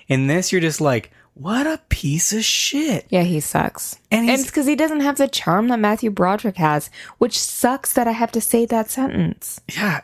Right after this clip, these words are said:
Speaker 1: 'cause, I mean, really
Speaker 2: Matthew Broderick does not have a lot of charm.
Speaker 1: Yeah, I mean, or he just used it all up in one movie.
Speaker 2: One movie.
Speaker 1: He really did.
Speaker 2: He is
Speaker 1: I do
Speaker 2: so
Speaker 1: like Election, though.
Speaker 2: charismatic.
Speaker 1: Election is also good,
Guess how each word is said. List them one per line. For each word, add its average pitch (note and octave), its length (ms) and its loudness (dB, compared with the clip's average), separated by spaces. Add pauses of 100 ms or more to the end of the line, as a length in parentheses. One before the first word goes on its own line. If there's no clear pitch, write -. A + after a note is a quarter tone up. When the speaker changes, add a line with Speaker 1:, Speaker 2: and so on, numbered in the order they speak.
Speaker 1:
'cause, F3 220 0
I F#3 40 2
mean, F#3 180 2
really F#3+ 600 0 (200)
Speaker 2:
Matthew C#4+ 260 2
Broderick C4+ 400 0
does B3+ 180 0
not C4 200 0
have C4 160 0
a - 20 4
lot C#4 160 2
of C#4 100 -4
charm. C4 480 0
Speaker 1:
Yeah, F#3+ 220 2
I D3 80 2
mean, D3 280 0
or D3 180 2
he C#3+ 120 0
just E3 220 -2
used C#3 300 0
it B2+ 80 4
all B2 240 4
up A2+ 260 -2
in A2+ 160 0
one A#2+ 220 0
movie. G#2+ 160 2
Speaker 2:
One B3+ 240 2
movie. A#3 580 2
Speaker 1:
He C3 80 0
really D3+ 280 2
did. C#3 440 -2 (320)
Speaker 2:
He C4 1000 0
is B3 100 2
Speaker 1:
I C#3+ 60 4
do - 60 -6
Speaker 2:
so A3 160 4
Speaker 1:
like G#3 180 0
Election, D#3 380 2
though. E3 80 4
Speaker 2:
charismatic. C#3 300 -2
Speaker 1:
Election C#3 340 0
is B2 100 0
also A#2 260 0
good, - 220 -6